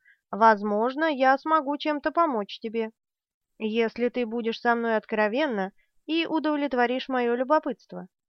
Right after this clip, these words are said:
Может, я и помогу тебе выйти из неприятного положения?" Она пошла прочь,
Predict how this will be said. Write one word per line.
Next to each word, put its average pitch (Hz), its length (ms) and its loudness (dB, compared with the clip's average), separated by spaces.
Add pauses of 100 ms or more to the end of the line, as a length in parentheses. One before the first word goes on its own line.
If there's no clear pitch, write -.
(400)
Может, 233 420 -2
я 233 200 4
и 226 60 0
помогу 233 440 -2
тебе 240 280 -2
выйти 202 300 -6
из 202 260 -6
неприятного 208 640 -4
положения?" 202 640 -4 (840)
Она 202 280 -2
пошла 190 340 -4
прочь, - 460 -2